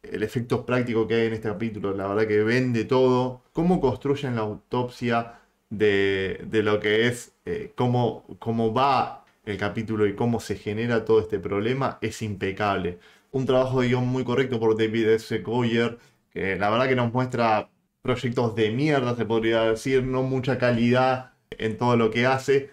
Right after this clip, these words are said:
pero acá cumple, acá cumple muy bien y convence, y para que sea David S. Goyer el que te venda esta serie, además del Toro, obviamente, del Toro, eh, es como, es para, para, para aplaudir porque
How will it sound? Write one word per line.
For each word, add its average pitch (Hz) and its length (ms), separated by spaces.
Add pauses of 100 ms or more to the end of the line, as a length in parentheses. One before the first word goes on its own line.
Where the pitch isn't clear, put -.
(200)
pero 117 160
acá 120 160
cumple, 110 460
acá 107 220
cumple 110 220
muy 117 200
bien 123 340
y 113 120
convence, 117 560
y 113 280
para 107 340
que 107 180
sea 135 340
David 120 360
S. 113 280
Goyer 110 580 (420)
el 107 220
que 98 320 (420)
te 117 160
venda 143 300
esta 113 200
serie, 156 640
además 110 280
del 104 200
Toro, 113 280
obviamente, 113 580
del - 120
Toro, 101 380 (720)
eh, 95 720 (400)
es 107 100
como, 107 440
es 202 160
para, 117 400
para, 110 380
para 117 160
aplaudir 123 340
porque 101 680